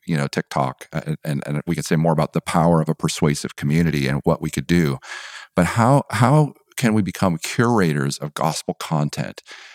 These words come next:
How do we help them understand a map to the treasure that is Jesus in our world? And recognizing that, hey, you know, your parents' and grandparents' Jesus might have been just as constrained, uh, as, as, you know,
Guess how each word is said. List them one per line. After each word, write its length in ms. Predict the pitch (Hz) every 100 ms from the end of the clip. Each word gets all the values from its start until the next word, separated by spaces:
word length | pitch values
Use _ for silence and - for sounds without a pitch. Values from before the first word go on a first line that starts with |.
| _
How 120 | 104
do 60 | 127
we 100 | 113
help 300 | - 117 110
them 140 | 92
understand 720 | 85 82 - 95 90 82 76 - _ _
a 60 | 76
map 540 | 80 85 90 - - - _ _ _
to 400 | - 95 87 85
the 140 | 71 85
treasure 520 | - 107 104 92 80
that 140 | 76
is 160 | 73 76
Jesus 500 | 80 78 71 - -
in 140 | 87
our 180 | 69 71
world? 400 | 76 65 60 71 _ - - _
And 160 | 92 101
recognizing 520 | 135 180 147 135 110
that, 260 | 101 - -
hey, 320 | 135 160 76
you 160 | 101 110
know, 100 | 104
your 180 | 107 110
parents' 380 | - 127 143 123
and 100 | 110
grandparents' 460 | 113 123 113 95
Jesus 400 | - 117 113 95
might 160 | 98 117
have 60 | 104
been 140 | 85
just 340 | - 110 -
as 140 | 117 -
constrained, 680 | 95 82 - 67 64 71 - - - - _ _ _
uh, 240 | 92 90 87
as, 440 | 95 92 87 82 -
as, 340 | 98 90 82 -
you 80 | 104
know, 300 | 87 78 76